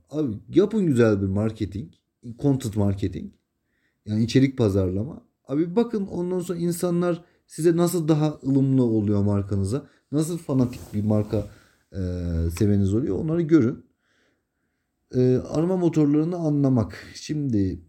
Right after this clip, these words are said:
masa üstünde yapılan aramaların yüzde seksen sekizi Google'dan yapılıyor. Mobil cihazlarda ise bu rakam yüzde doksan altı.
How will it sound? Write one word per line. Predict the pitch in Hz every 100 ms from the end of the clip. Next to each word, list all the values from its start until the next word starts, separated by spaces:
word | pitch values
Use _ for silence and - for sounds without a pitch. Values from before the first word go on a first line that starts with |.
| _
masa | 113 139 156 202
üstünde | 190 170 - 135 123 101 95 - _ _
yapılan | 113 127 127 156 117
aramaların | 120 147 147 131 107 98 98
yüzde | 135 160 135 98
seksen | 95 143 135 113
sekizi | 98 143 135 110 101 143 165 - _ _
Google'dan | 139 143 123 104 90 85
yapılıyor. | 85 82 85 82 85 _ _ _ _ _ _ _ _ _ _ _ _ _ _ _ 117
Mobil | 147 196 170 117
cihazlarda | 123 117 110 110 104 98
ise | 92 92 95
bu | 127
rakam | 165 175 180 190 175
yüzde | 143 156 160 151 135
doksan | 135 131 139 120
altı. | 101 90 90